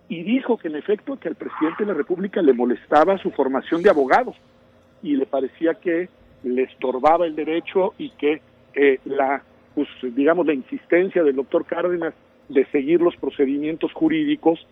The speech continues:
al presidente de la República le parecía estorboso. Bueno, creo que es un dato, es un dato de cómo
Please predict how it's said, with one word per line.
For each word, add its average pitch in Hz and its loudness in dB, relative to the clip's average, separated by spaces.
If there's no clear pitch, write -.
al 135 2
presidente 156 2
de 143 2
la 139 2
República 151 0
le 127 -2
parecía 127 -2
estorboso. - -10
Bueno, 277 0
creo 247 0
que 247 -2
es - -2
un 233 2
dato, 214 -2
es 165 0
un 185 -2
dato 170 2
de 135 0
cómo 165 0